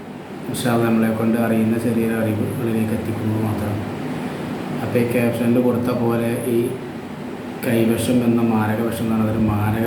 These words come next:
വിഷം തന്നെയാണത്. സാധാരണ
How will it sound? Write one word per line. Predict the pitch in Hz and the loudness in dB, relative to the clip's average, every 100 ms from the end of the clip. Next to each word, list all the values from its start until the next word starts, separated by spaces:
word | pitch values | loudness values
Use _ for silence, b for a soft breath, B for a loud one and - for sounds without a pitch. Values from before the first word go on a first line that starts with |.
| 113 | 2
വിഷം | 110 104 104 | 0 0 0
തന്നെയാണത്. | 101 98 98 95 98 - - - - - - - - - - - - - - - 147 - - - - - - - - | 0 0 0 -2 -4 -6 -8 -8 -8 -8 -8 -8 -8 -6 -6 -6 -6 -6 -6 -4 -4 -4 -4 -4 -4 -4 -4 -2 0
സാധാരണ | 120 113 120 120 120 | 2 4 4 2 2